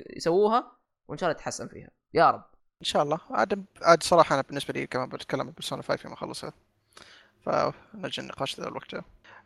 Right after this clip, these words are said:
Speaker 2: آه، الشيء الأخير بغيت أتكلم عنه، بس يعني هو مو ممكن بيصير السنة ذي،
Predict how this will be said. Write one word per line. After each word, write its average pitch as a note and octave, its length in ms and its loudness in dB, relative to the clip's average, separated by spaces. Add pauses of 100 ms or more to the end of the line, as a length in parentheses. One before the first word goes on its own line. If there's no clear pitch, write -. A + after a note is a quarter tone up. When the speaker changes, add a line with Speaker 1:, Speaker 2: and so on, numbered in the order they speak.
Speaker 2:
آه، D#3 200 12
الشيء G3+ 180 6
الأخير F3+ 260 6
بغيت D#3 260 6
أتكلم C#3+ 280 2
عنه، C3 200 0
بس D3+ 260 -4
يعني C#3 300 -2
هو D3 180 0 (240)
مو F3 240 0
ممكن F#3 420 -2
بيصير D#3 320 -2
السنة C#3+ 320 0
ذي، E3 380 -2